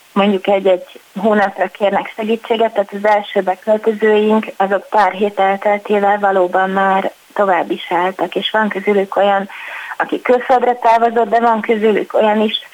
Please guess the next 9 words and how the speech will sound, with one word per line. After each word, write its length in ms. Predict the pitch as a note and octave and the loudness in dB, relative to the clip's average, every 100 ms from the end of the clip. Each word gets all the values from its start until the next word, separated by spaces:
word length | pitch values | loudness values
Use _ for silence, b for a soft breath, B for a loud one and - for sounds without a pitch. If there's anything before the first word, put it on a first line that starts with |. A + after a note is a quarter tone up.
| _ | _
aki 340 | G3+ G3+ A3 | -2 0 2
egy 180 | G#3 G3+ | 2 2
itthoni 440 | A3 G#3+ - G3+ G3+ | -2 -2 0 0 0
piaci 480 | - G#3 G3 - G#3 | 0 0 0 0 0
albérletbe 640 | F#3+ F3+ F#3 F#3+ G3 F3+ | 2 2 2 2 0 -2
tudott 360 | - E3+ G3 G#3+ | -2 -4 -2 0
elmenni, 440 | G#3 A3 G#3+ G#3+ | 2 2 2 2
mert 360 | G#3 G#3 - - | 2 2 0 0
már 300 | G#3 G#3 | 0 0